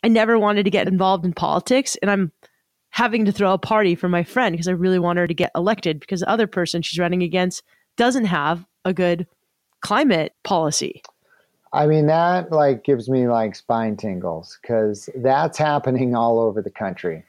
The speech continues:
Speaker 2: There are so many young, new men and women running for office. And at the, like you said, these town council seats are hugely important. So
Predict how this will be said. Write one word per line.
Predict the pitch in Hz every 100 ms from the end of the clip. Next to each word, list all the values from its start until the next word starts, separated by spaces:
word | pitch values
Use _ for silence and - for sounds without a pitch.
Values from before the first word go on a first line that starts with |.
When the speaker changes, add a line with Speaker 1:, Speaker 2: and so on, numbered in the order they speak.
| -
Speaker 2:
There | 123 139
are | 135
so | - 139 135
many | 139 139 135 131 120
young, | 110 113 127 131 131 135 131 131
new | 120 123 127 127 127 123 - _ _ - - _ _ _
men | 123 127 127
and | 127 127
women | 120 117 113 113
running | 120 117 113 120 123
for | 131 123
office. | 110 104 101 107 101 98 - - -
And | 117 110 107 107 104 110
at | 113 107
the, | - 117 113 110 -
like | 120 120 -
you | 131
said, | - 120 95 98 -
these | 127 131 -
town | - 131 135 139 139 123
council | - 131 135 127 143
seats | - 147 143 143 -
are | 123 113 110 123 _
hugely | - - 196 214 143 107 104
important. | 87 - 113 90 - 85 80 _
So | - 139 127 123 117